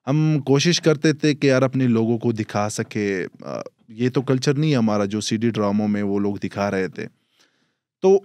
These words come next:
उसी वजह से मैंने व्लॉगिंग स्टार्ट की और मैं पहला पख्तून व्लॉगर हूँ केपी में कि मैंने व्लॉगिंग स्टार्ट की। हमारे दूसरे भी भाई थे, अब्दुल वली भाई, अ, वो उर्दू में करते थे, पुश्तो में किसी ने व्लॉगिंग स्टार्ट नहीं की थी।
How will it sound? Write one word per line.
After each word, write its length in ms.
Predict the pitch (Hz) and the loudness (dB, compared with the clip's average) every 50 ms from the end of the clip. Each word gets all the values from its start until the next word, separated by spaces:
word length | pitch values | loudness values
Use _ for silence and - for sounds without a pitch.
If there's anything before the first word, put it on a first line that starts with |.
| - - | 0 -2
उसी 220 | 247 226 - 254 | -2 0 2 4
वजह 220 | 226 202 170 185 180 | 4 6 6 4 4
से 120 | - 185 | 4 2
मैंने 180 | 170 170 170 156 | 4 4 4 4
व्लॉगिंग 460 | 131 131 120 117 113 110 113 123 123 | 4 4 4 4 2 2 0 0 -2
स्टार्ट 320 | - - 117 95 95 - | -2 -2 -4 -4 -4 -6
की 200 | - - 98 - _ _ _ _ _ - | -8 -14 -16 -16 _ _ _ _ _ -4
और 180 | 110 113 113 | -2 -2 0
मैं 180 | 117 139 151 151 | 0 0 0 0
पहला 280 | - - 165 180 202 202 | 0 0 2 2 2 2
पख्तून 500 | - - 147 123 - - 185 214 226 196 | 0 -2 -4 -2 0 2 4 6 6 6
व्लॉगर 460 | 156 143 120 113 107 104 107 117 113 | 6 4 4 4 4 2 2 0 -2
हूँ 240 | 98 98 95 92 - _ _ - | -2 -4 -4 -6 -8 _ _ -4
केपी 280 | - 117 113 - 131 123 | -2 0 0 2 2 2
में 200 | 110 98 90 90 - _ _ _ _ _ _ _ - | 2 0 -2 -6 -10 _ _ _ _ _ _ _ -4
कि 80 | 110 | -2
मैंने 200 | 110 113 113 117 | 0 0 2 0
व्लॉगिंग 420 | 110 107 107 104 107 107 107 117 117 | 0 0 0 0 0 0 0 -2 -2
स्टार्ट 300 | 113 - 110 107 110 - | 0 0 -2 -2 -2 -4
की। 180 | - 117 117 117 104 69 87 | -4 -2 -2 -2 -2 -4 -4
हमारे 300 | 104 107 110 117 120 127 | -2 0 0 0 0 0
दूसरे 280 | 120 127 131 - 180 | 0 0 0 0 2
भी 100 | 175 185 | 2 2
भाई 220 | 165 147 147 151 147 | 4 4 4 4 2
थे, 140 | 143 151 147 | 2 2 2
अब्दुल 260 | 135 123 120 120 120 | 2 2 0 2 2
वली 260 | 120 120 120 123 123 | 4 4 4 4 4
भाई, 340 | 117 117 113 110 107 104 - _ _ _ _ - | 4 4 2 2 0 -2 -4 _ _ _ _ -12
अ, 360 | 107 104 101 101 101 98 95 - - - | -8 -6 -4 -2 -2 -2 -4 -6 -8 -8
वो 260 | 113 117 135 143 147 | -4 -2 0 2 2
उर्दू 220 | 147 135 131 170 | 2 4 4 4
में 140 | 175 170 147 | 4 4 4
करते 280 | - 135 120 117 127 113 | 4 2 2 2 0 0
थे, 140 | 120 117 | 0 -2
पुश्तो 520 | 113 - _ _ _ - 202 - - 233 220 | -4 -4 _ _ _ -2 -2 0 2 2 4
में 120 | 208 202 | 4 4
किसी 200 | 165 185 170 185 | 2 2 0 2
ने 80 | 175 170 | 2 2
व्लॉगिंग 380 | 147 139 135 123 127 127 131 | 4 4 4 4 4 2 0
स्टार्ट 300 | 123 - - 113 110 104 | -2 0 0 -2 0 0
नहीं 160 | 110 101 101 95 | -2 -2 -4 -4
की 100 | 98 - | -6 -10
थी। 140 | - - | -10 -12